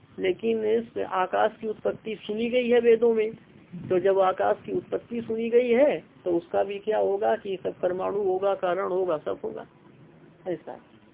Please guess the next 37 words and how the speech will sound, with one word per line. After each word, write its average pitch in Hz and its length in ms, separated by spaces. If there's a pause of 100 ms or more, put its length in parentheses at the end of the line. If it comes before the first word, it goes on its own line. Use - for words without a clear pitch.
न्याय 160 220
वैशेषिक 185 580
में 180 100
न 180 80
होने 175 320
पर 190 200
भी 160 160
यह 165 120
माना 175 280
जाएगा। - 380 (680)
तो - 60
अर्थ 208 280
हो 190 120
जाएगा 202 300
क्या? 247 340 (400)
आकाश 202 560 (120)
के 220 120
परमाणु 180 640
का 185 380
सूक्ष्म 208 460
विषय 185 420 (140)
शब्द 196 280
तन्मात्रा 160 500
है, 165 180 (380)
शब्द 196 200
तन्मात्रा 180 520
से - 140
आकाश 175 300 (100)
की 156 60
उत्पत्ति। - 520 (1500)
तेसाम 247 460
से 240 160
क्या 226 180
लेना 226 360
है? 233 180
तन्मात्रा 214 680
नाम। 120 240